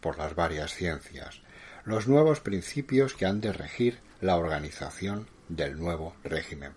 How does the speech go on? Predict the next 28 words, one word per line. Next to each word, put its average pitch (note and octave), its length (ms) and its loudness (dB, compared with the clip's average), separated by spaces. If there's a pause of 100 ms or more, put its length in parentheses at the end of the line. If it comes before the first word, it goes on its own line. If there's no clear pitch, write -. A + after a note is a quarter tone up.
(140)
político. - 560 -8 (1120)
Aquí G#2 320 0
no B2+ 140 6
me B2+ 100 8
resisto B2+ 840 6
a G2+ 180 0
hacer A#2 300 2
una A#2 220 0
comparación A2+ 1080 2 (480)
con A2 220 2
la A2 100 0
escolástica, F#2+ 760 0
donde F2+ 340 -4
la F2+ 220 -12
cumbre C3 480 2
del E2+ 180 -8
conocimiento G#2 1080 -4 (540)
es C3+ 340 0 (140)
la A2 340 -2
teología, F2 800 -2
el E2 80 -8
conocimiento F#2 1080 -4
de D#2 160 -8
Dios, G#2 400 0 (880)
ya A2+ 280 0
que F2 100 -2
sus - 220 -8
principios C#3 920 0